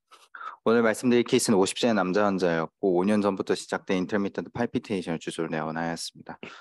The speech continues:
서든 온셋, sabside 되는 양상을 가지고 있었고, 일 년에 두세 번 정도 발생하는 프리퀀시였으며, 한 번 발생하면 십 분 정도 지속되는 양상이었다고 합니다.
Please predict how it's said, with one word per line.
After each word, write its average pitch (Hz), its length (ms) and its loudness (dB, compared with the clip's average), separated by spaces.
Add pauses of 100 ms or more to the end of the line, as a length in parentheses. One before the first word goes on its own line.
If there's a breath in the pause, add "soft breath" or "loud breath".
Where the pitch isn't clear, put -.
서든 131 320 2
온셋, 117 320 4
sabside 120 460 -2
되는 98 220 -2
양상을 87 380 -4
가지고 82 380 -4
있었고, 123 560 -2
일 101 220 2
년에 98 260 2
두세 95 320 -2
번 92 160 -2
정도 85 240 -8
발생하는 87 480 -6
프리퀀시였으며, 95 920 -6
한 98 140 -6
번 98 160 -4
발생하면 87 560 -4
십 - 200 -8
분 135 160 0
정도 95 280 0
지속되는 87 500 -4
양상이었다고 87 720 -6
합니다. 92 320 -12